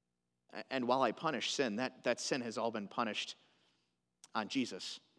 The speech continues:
And that's why our message is different. He came and preached peace. Peace to you who were far away and peace to those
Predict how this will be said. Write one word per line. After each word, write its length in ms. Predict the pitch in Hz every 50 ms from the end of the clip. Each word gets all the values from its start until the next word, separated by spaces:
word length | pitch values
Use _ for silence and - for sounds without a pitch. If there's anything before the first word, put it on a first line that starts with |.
| _ - - - - -
And 180 | 143 135 127
that's 300 | 151 160 160 160 - -
why 200 | 143 131 131 127
our 100 | 131 139
message 480 | 123 120 135 131 - - 156 127 113 -
is 260 | - 139 131 113 110
different. 460 | - 131 110 - 107 98 90 - - - _ _ _ _ _ - - - -
He 160 | - 202 180
came 440 | - - - 190 196 208 214 214 226
and 320 | 214 190 185 170 175 160
preached 420 | - - 196 180 165 - - - -
peace. 460 | - 196 170 135 - - - - - - - - - - - - _ _
Peace 300 | - - 226 233 220 - -
to 120 | - 220
you 280 | 196 185 196 208 208 190
who 120 | 180 196
were 140 | 185 180 160
far 300 | - - 165 160 170 170
away 340 | 165 160 165 156 156 160 156
and 240 | 151 151 139 139 -
peace 300 | - 196 202 185 - -
to 120 | - 185
those 480 | 151 156 156 165 165 160 160 - -